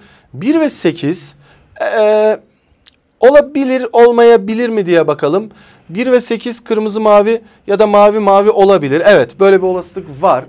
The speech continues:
ama kesinlikle doğrudur diyemeyiz çünkü farklı renkte de olabilir. Dört ve sekiz aynı renktedir diyor.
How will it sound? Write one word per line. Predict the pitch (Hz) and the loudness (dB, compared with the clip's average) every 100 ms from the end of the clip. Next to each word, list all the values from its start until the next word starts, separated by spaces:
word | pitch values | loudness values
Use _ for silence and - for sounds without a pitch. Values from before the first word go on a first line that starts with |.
| - | -8
ama | 185 170 190 _ - | -6 -6 -10 _ -14
kesinlikle | 175 180 180 180 156 | -12 -10 -10 -10 -8
doğrudur | 151 165 165 165 | -4 -4 -2 -4
diyemeyiz | 147 170 170 190 - | -2 -2 -2 -4 -6
çünkü | 170 180 175 - _ | -6 -4 -6 -8 _
farklı | - 135 131 | -4 -4 -2
renkte | 196 131 127 117 | -6 -6 -12 -12
de | |
olabilir. | 107 101 104 156 _ _ _ _ _ _ - | -10 -12 -14 -16 _ _ _ _ _ _ -8
Dört | 180 262 | -6 -4
ve | 285 | -8
sekiz | 277 269 262 226 | -10 -10 -10 -4
aynı | 196 240 247 | 0 2 2
renktedir | 196 170 165 147 143 | 0 0 -6 -6 -6
diyor. | 123 139 | -2 -2